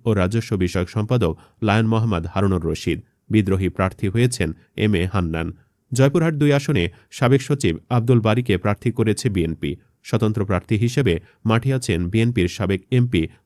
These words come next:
গোলাম মোস্তফা। রাজবাড়ী দুই আসনে বিএনপির প্রার্থী জেলা বিএনপির সাবেক সাধারণ সম্পাদক মোহাম্মদ হারুনুর রশিদ। স্বতন্ত্র প্রার্থী হয়েছেন সাবেক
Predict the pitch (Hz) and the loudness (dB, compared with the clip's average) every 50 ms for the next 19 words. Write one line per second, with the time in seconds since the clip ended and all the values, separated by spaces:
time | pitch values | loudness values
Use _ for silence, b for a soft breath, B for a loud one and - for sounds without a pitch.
0 | - 110 113 110 90 85 92 95 90 - - 80 - - 80 76 - _ _ _ | 0 2 2 2 2 2 0 0 0 -2 -4 -4 -4 -4 -6 -6 -6 _ _ _
1 | _ _ _ 117 117 120 120 123 147 147 151 147 139 143 143 139 - - 131 120 | _ _ _ 2 2 2 2 2 0 0 0 0 2 2 0 0 0 -2 -2 0
2 | - 143 127 90 85 90 95 117 123 127 123 135 127 123 123 120 123 - - 127 | 0 0 2 2 2 2 2 2 2 4 2 0 0 2 0 0 0 -2 -2 0
3 | 117 117 87 - 117 113 113 110 107 107 107 113 123 123 120 - 110 - - - | 0 0 0 0 0 2 2 2 2 2 2 2 2 2 2 0 0 0 -2 -4
4 | 104 98 104 - - 110 92 90 98 104 98 - - 117 113 131 131 110 90 82 | -2 0 -2 -2 0 -2 -2 0 0 -2 -2 -2 -4 -2 -2 0 0 2 0 0
5 | 80 b b b b - 110 110 120 113 95 82 85 90 - 107 107 104 92 90 | 0 b b b b 0 2 2 4 2 2 0 -2 -2 -2 0 2 2 2 2
6 | 80 85 82 - - 82 76 - _ _ _ _ - - - 120 123 156 156 156 | 0 -2 -4 -2 -4 -4 -4 -6 _ _ _ _ -12 -4 -4 0 0 2 2 2
7 | 170 143 - 135 127 127 - 151 127 143 147 139 143 - 90 82 87 - - 120 | 0 0 2 0 0 2 0 2 2 4 2 2 0 -2 -2 -2 -2 -2 -2 -2
8 | 110 123 123 123 | 0 0 0 -2